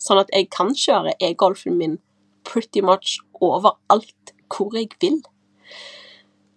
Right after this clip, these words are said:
Så ja, jeg, eh, jeg ga meg selv en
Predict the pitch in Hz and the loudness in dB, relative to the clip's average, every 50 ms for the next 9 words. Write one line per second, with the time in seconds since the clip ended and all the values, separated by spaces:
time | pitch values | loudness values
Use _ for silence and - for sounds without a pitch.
0 | _ _ _ _ - - - - 277 262 262 254 254 247 240 240 240 233 233 226 | _ _ _ _ -6 -4 2 4 6 6 8 8 6 6 4 4 2 2 2 0
1 | - - 226 220 247 285 359 403 - _ _ _ _ _ _ _ _ 247 247 277 | -2 -2 0 4 6 6 6 6 2 _ _ _ _ _ _ _ _ 2 2 2
2 | 285 269 - 277 269 269 269 262 262 254 254 - - - 247 - 240 240 254 262 | 2 0 -2 0 2 2 2 2 0 -2 -2 -2 -2 -4 -2 2 2 2 2 0
3 | 262 - - 220 226 190 175 | -4 -6 -6 -6 -6 -6 -8